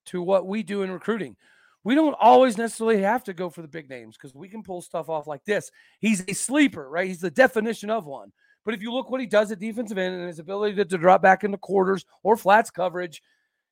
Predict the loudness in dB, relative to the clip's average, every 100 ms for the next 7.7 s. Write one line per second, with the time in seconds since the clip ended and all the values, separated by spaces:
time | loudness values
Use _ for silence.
0 | _ -8 -2 2 4 4 4 0 -4 -4
1 | 0 -2 -2 -10 -14 -6 -4 -4 -6 -8
2 | 0 2 2 -4 _ 0 4 4 2 0
3 | -2 0 0 -2 -8 -14 -2 0 2 4
4 | 4 6 4 4 -4 -8 -10 -10 -8 -8
5 | -8 -10 -6 -2 -2 0 4 4 4 -4
6 | _ _ _ -4 -2 -2 -6 -10 -8 0
7 | 0 0 -2 -2 0 0 0